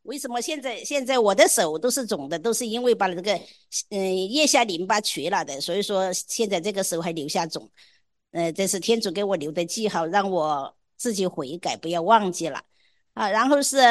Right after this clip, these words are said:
嗯，在我生病的时候做了手术，几个小时，早上九点钟去的，下午两点钟才出来。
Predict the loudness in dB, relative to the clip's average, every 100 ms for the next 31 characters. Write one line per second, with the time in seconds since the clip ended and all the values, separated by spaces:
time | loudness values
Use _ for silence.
0 | 8 6 4 -2 -12 -10 -4 0 0 4
1 | 4 6 4 6 4 4 2 0 0 -2
2 | -2 -2 2 2 2 0 -6 -6 -6 -6
3 | -4 -2 0 0 -2 -2 0 2 2 0
4 | 0 0 -2 -2 -4 -4 -4 -4 -6 -10
5 | 0 2 2 0 -2 -2 0 -2 -2 -4
6 | -6 -6 -10 -8